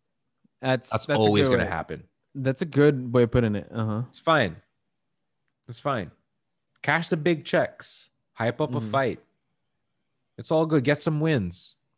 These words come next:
Speaker 1: Mm-hmm.
Speaker 2: You know, he, I, I know for a fact that he said he doesn't wanna retire until he tastes gold. Possibly.
Speaker 1: Mm-hmm.
Speaker 2: If Usman decides to retire a few years from now and George is still active and,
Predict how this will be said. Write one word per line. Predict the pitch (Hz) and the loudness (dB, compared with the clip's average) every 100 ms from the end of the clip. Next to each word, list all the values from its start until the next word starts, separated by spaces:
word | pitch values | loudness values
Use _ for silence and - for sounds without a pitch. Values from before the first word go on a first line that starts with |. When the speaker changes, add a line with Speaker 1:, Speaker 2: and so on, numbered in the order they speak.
| _ | _
Speaker 1:
Mm-hmm. | 117 123 113 113 _ _ _ - | -6 -4 -4 -8 _ _ _ -12
Speaker 2:
You | 120 117 | -8 -4
know, | 120 135 | -4 -6
he, | 131 160 | -6 -4
I, | 151 147 135 | -2 -2 -2
I | 143 | -2
know | 147 156 175 | 0 2 2
for | 175 170 | 2 0
a | |
fact | - 131 - | 0 -2 -2
that | - | -8
he | - 143 | -4 -4
said | - 120 120 | 0 0 0
he | 131 | 0
doesn't | 117 113 | 2 2
wanna | 113 107 | 0 0
retire | 104 104 95 107 | -2 -2 -2 -2
until | 104 107 | -2 -4
he | 98 | -6
tastes | - 95 95 - | -6 -8 -8 -10
gold. | 87 87 127 131 _ _ _ | -6 -4 -6 -8 _ _ _
Possibly. | 156 208 120 127 175 185 | 0 2 2 2 2 2
Speaker 1:
Mm-hmm. | - _ _ _ _ _ _ _ _ _ _ - | -2 _ _ _ _ _ _ _ _ _ _ -4
Speaker 2:
If | 135 | 0
Usman | 127 170 151 165 | 4 4 4 -2
decides | 156 151 156 147 | -2 0 0 2
to | 156 | 0
retire | 147 139 123 143 | 0 0 0 0
a | 143 | -2
few | - 131 | -4 -6
years | 123 127 120 | -4 -6 -6
from | 131 | -6
now | 110 113 131 | -4 -2 -2
and | 107 101 | -4 -4
George | 98 107 113 | -4 -2 -4
is | |
still | 110 113 | -4 -4
active | 90 92 - 131 101 | -2 -4 -4 -6 -6
and, | 87 | -8